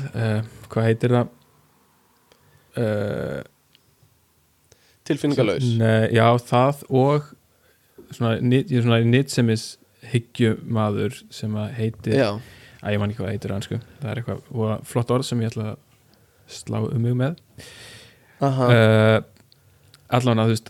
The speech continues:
Speaker 1: ég er svolítið á þeirri línu kannski að, þú veist, allar ákvarðanir sem við ger-, tökum eru, eru til þess að auka okkar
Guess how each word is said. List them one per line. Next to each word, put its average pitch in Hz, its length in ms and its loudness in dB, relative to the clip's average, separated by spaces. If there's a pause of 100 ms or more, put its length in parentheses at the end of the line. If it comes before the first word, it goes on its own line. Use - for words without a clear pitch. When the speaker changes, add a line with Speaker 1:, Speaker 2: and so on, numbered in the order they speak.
Speaker 1:
ég 131 440 2
er 127 160 -2
svolítið 131 340 -2
á 127 120 4
þeirri 127 340 0
línu 123 300 2
kannski 113 340 -2
að, 107 240 0 (1500)
þú - 100 -20
veist, - 180 -14
allar 127 320 -2
ákvarðanir 123 600 2
sem 120 140 0
við 117 120 0
ger-, 120 400 2
tökum 123 500 0
eru, 123 240 4 (840)
eru 123 240 4
til 123 200 2
þess 117 140 0
að 110 120 2
auka 117 320 2
okkar 113 260 -2